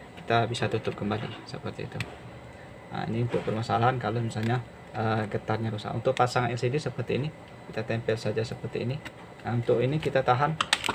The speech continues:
supaya tidak melepas L C D, kita ganjel di bagian luarnya, pang-, karena seperti ini. Kita posisi kerja seperti ini jadinya. Jadi ini nempel di, eh, kita kasih ganjalan supaya dia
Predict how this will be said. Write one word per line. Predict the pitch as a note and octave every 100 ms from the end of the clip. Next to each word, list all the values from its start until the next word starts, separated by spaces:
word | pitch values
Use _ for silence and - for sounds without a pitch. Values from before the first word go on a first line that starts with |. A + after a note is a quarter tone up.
| - -
supaya | - A#2 A#2+ B2 B2 A#2+
tidak | A#2+ A#2+ A2+ B2
melepas | B2 B2 A#2+ A2
L |
C | A#2
D, | D3+
kita | D3 B2 A2+ -
ganjel | B2 A#2+ B2 A#2+
di | A#2+ A#2
bagian | A2+ A#2 A#2+ A#2
luarnya, | A#2 A#2+ A#2 A2 A2+ - - - -
pang-, | A#2 A2+ -
karena | A2 A2+
seperti | A2 A2+ A#2 G#2
ini. | G#2
Kita | - C3 B2 - - - -
posisi | A2+ A#2+ -
kerja | A#2 A#2 B2
seperti | B2 - A2+ A2
ini | A#2
jadinya. | A2 G#2 G#2 - - - - - -
Jadi | A2 A#2+ A#2
ini | B2 B2+
nempel | A#2 B2 A#2
di, | A#2 A2+ G#2+ G#2+ - -
eh, | G#2+ A2 G#2+ - - - - - - - - -
kita | - G#2+
kasih | A2 G#2 A2 A2 G#2
ganjalan | A2 A2 A2 A#2+ -
supaya | - - G#2+
dia | A2